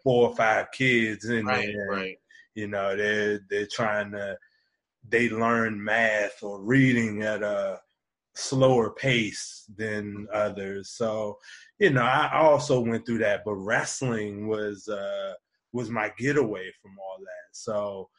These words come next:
Speaker 1: um, you know, same here. I mean, I was a Hogan fan,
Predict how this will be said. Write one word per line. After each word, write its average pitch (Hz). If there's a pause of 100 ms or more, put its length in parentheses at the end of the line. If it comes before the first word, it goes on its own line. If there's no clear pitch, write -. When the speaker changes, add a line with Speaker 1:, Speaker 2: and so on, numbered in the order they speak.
(300)
Speaker 1:
um, 101
you 127
know, 107
same 120
here. 123
I 101
mean, 104
I 104
was 110 (380)
a 113
Hogan 120
fan, 117